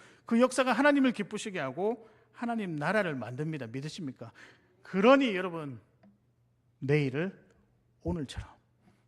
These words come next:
정말 뜨겁게 살아가-, 내며 또 살아가시고, 그 안에 오늘의 은혜를 내일까지 가져갈 수 있는 그, 뭐라요, 우직한 믿음,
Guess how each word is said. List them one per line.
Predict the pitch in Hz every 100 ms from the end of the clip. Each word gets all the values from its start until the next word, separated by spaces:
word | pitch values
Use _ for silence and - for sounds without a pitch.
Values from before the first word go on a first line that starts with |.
| _ _
정말 | - - 175 175 196 180
뜨겁게 | 220 220 208
살아가-, | - 180 147 110 98 107 -
내며 | 139 127 143 175 208 - _ _
또 | 139
살아가시고, | - - 147 110 - 107 - _ _ _ _ _
그 | -
안에 | 139 151 147 156 165 -
오늘의 | 202 233 202 170
은혜를 | 160 135 131 135
내일까지 | 175 254 254 202 165
가져갈 | - 170 165 156
수 | -
있는 | 139 131 208 226 - _ _ _ _ _ _ _ _ _
그, | - 202 208 - _ _ _ _
뭐라요, | 135 107 151 117 - _ _ _
우직한 | 190 185 185 - - 208 170
믿음, | 147 131